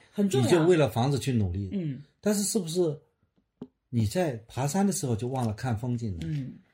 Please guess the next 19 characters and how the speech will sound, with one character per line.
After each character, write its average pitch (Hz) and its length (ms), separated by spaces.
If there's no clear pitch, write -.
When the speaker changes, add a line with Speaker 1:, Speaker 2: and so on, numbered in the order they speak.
Speaker 2:
你 131 120
即 170 180
便 226 180
是 143 420
很 117 280
穷， 98 500
Speaker 1:
嗯。 165 180
Speaker 2:
那 156 180
也 123 160
可 123 160
以 113 340
享 98 240
受 135 160
生 143 200
活。 147 160
Speaker 1:
对 214 160
呀。 165 200
Speaker 2:
对 151 80
吧？ 135 220